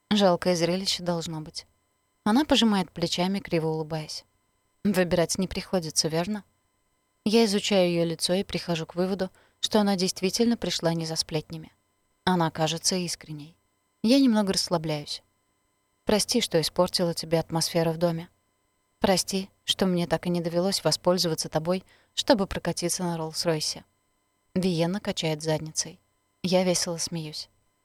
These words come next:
"Да, но готова поспорить, если бы ты спросила, он был бы не против,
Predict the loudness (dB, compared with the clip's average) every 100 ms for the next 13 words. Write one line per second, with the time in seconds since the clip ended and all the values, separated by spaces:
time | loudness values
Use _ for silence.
0 | _ _ -2 2 2 0 _ _ _ 2
1 | 4 4 4 2 2 -2 0 0 0 -4
2 | -12 _ -2 0 2 0 -2 -4 -6 -2
3 | -2 0 -2 -6 -12 _ _ _ 4 6
4 | 4 4 0 0 -2 -4 -6